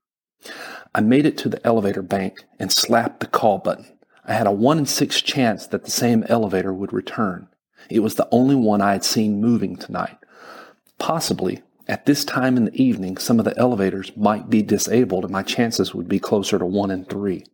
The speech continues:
From the elevator bank, I sprinted. And when I say sprinted, I mean I ran as fast as I could in the condition I was in. I sprinted to Jessica's office, pulled her phone out of my pocket and plugged it into a charger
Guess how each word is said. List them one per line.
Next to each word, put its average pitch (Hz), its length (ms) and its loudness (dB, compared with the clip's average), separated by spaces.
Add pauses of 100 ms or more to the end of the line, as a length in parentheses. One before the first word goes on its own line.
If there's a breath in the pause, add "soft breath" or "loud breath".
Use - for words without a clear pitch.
(840 loud breath)
From 131 160 2
the - 120 -2
elevator 110 380 2
bank, 101 400 -2
I - 60 -8
sprinted. - 720 -6 (1080)
And 107 120 4
when 104 120 4
I 127 100 2
say 131 280 2
sprinted, 139 580 -2 (160)
I 139 80 2
mean 131 180 4
I 107 80 4
ran 127 300 4
as 107 120 0
fast 139 360 0
as 95 100 2
I 104 80 4
could 107 320 2
in 101 80 2
the 92 80 -4
condition 101 460 -4
I 92 100 -4
was 90 200 -6
in. 95 280 -2 (420 loud breath)
I - 120 -4
sprinted 127 440 2
to 98 60 0
Jessica's 101 500 -2
office, - 480 0 (200)
pulled 131 260 2
her 143 140 0
phone 131 340 2
out 98 140 2
of 107 80 -4
my 110 80 -4
pocket - 420 -4
and - 80 -2
plugged 110 280 0
it - 60 -2
into 113 280 2
a 92 40 -4
charger 101 560 0